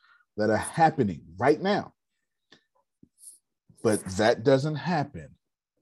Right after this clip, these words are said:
without sales. And I'm not pushing sales. I'm telling you that in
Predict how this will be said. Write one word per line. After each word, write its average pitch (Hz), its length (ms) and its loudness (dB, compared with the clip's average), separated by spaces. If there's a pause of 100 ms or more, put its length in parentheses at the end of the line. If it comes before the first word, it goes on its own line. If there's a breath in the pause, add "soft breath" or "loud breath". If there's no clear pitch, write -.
(680)
without 87 320 -8
sales. - 640 -8
And 87 100 -10
I'm 95 140 -6
not 147 320 -2
pushing 165 420 2
sales. - 540 -8 (1200 soft breath)
I'm 95 140 -6
telling 147 440 4
you 85 220 -6 (2500)
that 98 300 -4
in 95 120 -6